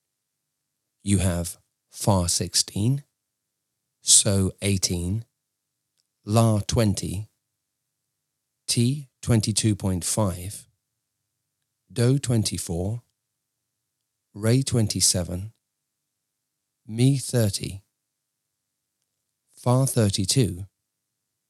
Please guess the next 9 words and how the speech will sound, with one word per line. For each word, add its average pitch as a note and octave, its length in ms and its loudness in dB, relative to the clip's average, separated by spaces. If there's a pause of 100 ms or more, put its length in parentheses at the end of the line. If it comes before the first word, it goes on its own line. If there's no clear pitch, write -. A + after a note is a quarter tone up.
(800)
so C#3 320 6
thirty-six, - 1000 -2 (1400)
la G2+ 280 0
forty, G#2+ 640 -2 (1300)
ti C3 180 2
forty-five, G2+ 920 -4 (1500)
do C3 260 6
forty-eight, G2+ 800 -2 (1200)
and A#2+ 300 2